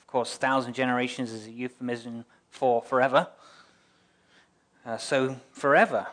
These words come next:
he keeps those covenants. We find that our God is faithful in that he makes and keeps his covenants and remains in steadfast love.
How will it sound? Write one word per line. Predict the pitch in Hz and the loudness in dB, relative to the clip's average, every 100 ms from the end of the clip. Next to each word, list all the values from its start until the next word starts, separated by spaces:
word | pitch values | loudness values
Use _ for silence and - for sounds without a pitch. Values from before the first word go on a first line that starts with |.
| - | -16
he | - 135 | -20 -14
keeps | - 127 - | -12 -10 -6
those | 120 117 | -6 -6
covenants. | - 117 110 107 - - - _ _ _ _ _ _ _ _ _ _ _ _ _ _ _ - _ | -8 -8 -10 -18 -18 -18 -20 _ _ _ _ _ _ _ _ _ _ _ _ _ _ _ -20 _
We | 165 | -6
find | 165 175 160 | 0 2 2
that | - | 0
our | 143 165 | 2 4
God | 175 147 139 | 6 4 4
is | 131 - | -2 -8
faithful | - 165 180 - 156 147 147 _ _ _ _ _ _ _ _ _ _ | -6 -4 -4 -6 -4 -4 -4 _ _ _ _ _ _ _ _ _ _
in | 147 135 | -2 2
that | 131 - | 0 -2
he | 143 | -4
makes | 131 135 165 208 - - - - _ _ _ _ _ - | 0 0 0 -2 -12 -16 -16 -18 _ _ _ _ _ -8
and | 151 220 214 | -4 -4 -6
keeps | - 214 143 - - - | -6 -8 -8 -14 -16 -16
his | - 147 | -8 -8
covenants | - - 160 143 110 98 - - _ _ _ | -6 -4 -2 -4 -8 -12 -18 -20 _ _ _
and | 127 | -2
remains | 131 131 143 180 165 139 127 | 2 4 2 2 0 -2 -4
in | |
steadfast | 117 - 139 135 - 127 127 123 | -4 0 0 2 2 2 0 -2
love. | 131 151 110 107 | 0 2 0 -4